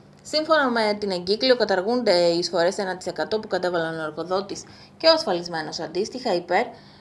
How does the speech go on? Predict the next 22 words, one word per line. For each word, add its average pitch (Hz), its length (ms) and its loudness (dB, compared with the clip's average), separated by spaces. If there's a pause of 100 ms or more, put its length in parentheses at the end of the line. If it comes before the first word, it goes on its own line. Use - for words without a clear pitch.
(120)
του 285 180 0
διανεμητικού 233 600 0
λογαριασμού 214 580 2
οικογενειακών 196 640 -2
υποδομάτων 175 760 -4
μισθωτών, 170 580 -4
αλλά 190 200 0
και 190 180 -6
ειδική 180 320 -6
εισφορά 220 320 -2
ένα 185 220 -6
τοις - 120 -16
εκατό 262 400 -2 (320)
που 311 80 -14
κατέβαλε 226 640 0
ο 196 160 2
εργοδότης 180 540 -4
υπερστράτευσης 190 960 -2
για 226 140 -2
την 196 180 -8
επιδότηση 180 540 -4
των 196 320 -6